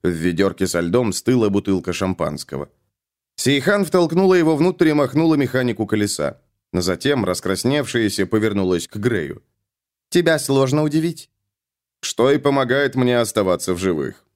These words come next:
улыбнулся он в ответ. Кабинка двинулась, и Сейхан, шагнув вперед, обняла Грея. «Значит, ночью мне придется постараться как следует».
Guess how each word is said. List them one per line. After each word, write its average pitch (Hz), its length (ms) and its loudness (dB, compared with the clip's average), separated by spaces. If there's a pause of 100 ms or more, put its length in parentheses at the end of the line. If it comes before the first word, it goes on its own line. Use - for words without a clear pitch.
(100)
улыбнулся 101 640 2
он 87 140 -2
в 92 60 0
ответ. 87 360 -4 (1080)
Кабинка 196 420 2
двинулась, 170 520 0 (320)
и 117 100 4
Сейхан, 117 500 0
шагнув 107 380 0
вперед, 135 420 0
обняла 98 400 0
Грея. 87 420 -4 (680)
«Значит, 160 480 0
ночью 143 380 0
мне 165 160 0
придется 135 440 -2
постараться 127 560 0
как 135 180 -4
следует». 139 520 -2